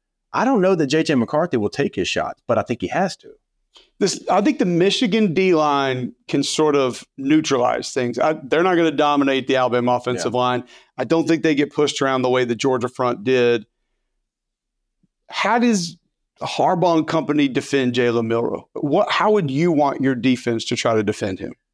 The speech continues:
Speaker 1: Do you have somebody that you feel like is athletic enough to be able to be quarterback spy?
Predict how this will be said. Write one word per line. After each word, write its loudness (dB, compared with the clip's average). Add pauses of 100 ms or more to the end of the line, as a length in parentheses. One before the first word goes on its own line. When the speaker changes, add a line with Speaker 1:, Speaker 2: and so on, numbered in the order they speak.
(200)
Speaker 1:
Do -2
you 2
have 0
somebody 2 (160)
that -2
you 2
feel 0
like 0
is -4
athletic -2
enough -2
to -8
be 0
able -2
to -10
be -6 (360)
quarterback -6
spy? -2